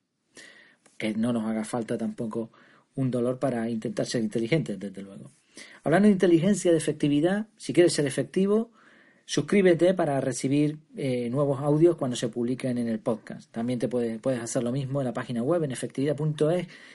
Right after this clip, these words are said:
y por supuesto en Feedly, un gestor de, de feed, de R S S, que está súper bien. También en la página web, en efectividad punto es, tienen la fórmula de efe-, de la efectividad para saber si estás siendo o no realmente efectivo. Sobre todo quizá orientado más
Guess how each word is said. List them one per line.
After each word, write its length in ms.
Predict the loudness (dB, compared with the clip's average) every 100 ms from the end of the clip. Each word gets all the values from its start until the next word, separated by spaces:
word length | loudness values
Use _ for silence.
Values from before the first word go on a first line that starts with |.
| _
y 100 | 0
por 140 | 2
supuesto 420 | 4 4 4 2 -2
en 80 |
Feedly, 480 | 0 0 0 -2 -6 _ _ -20 _ _
un 400 | -4 -2 0 -2
gestor 680 | -2 -2 -2 4 6 6 4
de, 640 | 0 0 0 0 0 -2
de 100 | -2
feed, 400 | -2 2 2 0
de 140 | -2 -2
R 200 | 0 -2
S 220 | 0 0
S, 300 | 0 0 -2
que 80 | -2
está 340 | -6 -6 -6 -8
súper 480 | -2 -2 0 -2
bien. 280 | -4 -8 -12 -18 _ _ -20 -20 -20 -2
También 240 | 4 6
en 40 | 6
la 100 | 4
página 300 | 0 0 4
web, 200 | 4 4
en 80 | 0
efectividad 480 | -2 -2 0 0
punto 280 | 0 -2 2
es, 100 | 2
tienen 240 | 2 0 0
la 80 | 0
fórmula 420 | 2 2 2 0
de 100 | -2
efe-, 320 | -2 -4 -2
de 100 | -2
la 80 | 0
efectividad 600 | -2 -4 -2 0 0 0
para 200 | -2 -6
saber 240 | -4 -6
si 140 | -4 -6
estás 260 | -6 -8
siendo 360 | -4 -4 -2 -4
o 120 | -4
no 200 | -4 -4
realmente 520 | -2 -4 -4 -6 -6
efectivo. 600 | -8 -8 -4 0 0 -2 -10 -20 -20 -18
Sobre 240 | -8 -2
todo 180 | 2 2
quizá 260 | 2 -2 0
orientado 600 | 0 0 -2 -2 0 -2
más 240 | -4 -8